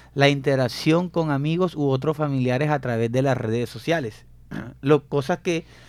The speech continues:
digamos, en ese momento se daban. Ahora,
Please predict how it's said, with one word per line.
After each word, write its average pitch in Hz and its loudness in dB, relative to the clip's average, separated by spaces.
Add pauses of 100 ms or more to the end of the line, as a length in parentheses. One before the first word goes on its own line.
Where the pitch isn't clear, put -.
(120)
digamos, 156 2
en 147 -2
ese 147 -2
momento 160 -2
se 139 0
daban. 143 6 (120)
Ahora, 135 8